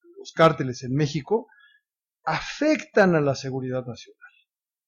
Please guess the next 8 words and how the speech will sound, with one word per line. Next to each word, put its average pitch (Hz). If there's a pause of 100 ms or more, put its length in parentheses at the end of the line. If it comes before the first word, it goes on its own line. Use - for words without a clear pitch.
(540)
Y 156
luego 139
entonces, 180 (260)
en 123
esta 208
agenda 214
de 202
riesgos, 196